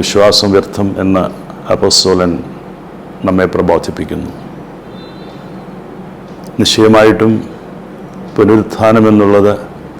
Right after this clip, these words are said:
പുതിയ നിയമസഭയുടെ അടിസ്ഥാന ശിലയാണ്. നമ്മുടെ കർത്താവും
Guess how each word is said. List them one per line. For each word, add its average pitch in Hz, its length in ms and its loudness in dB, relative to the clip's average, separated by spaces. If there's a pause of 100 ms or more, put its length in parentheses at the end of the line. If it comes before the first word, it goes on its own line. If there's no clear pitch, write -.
(580)
പുതിയ 110 300 6
നിയമസഭയുടെ 104 720 4 (160)
അടിസ്ഥാന 104 540 4
ശിലയാണ്. 82 460 -2 (2500)
നമ്മുടെ 101 240 2
കർത്താവും 110 360 6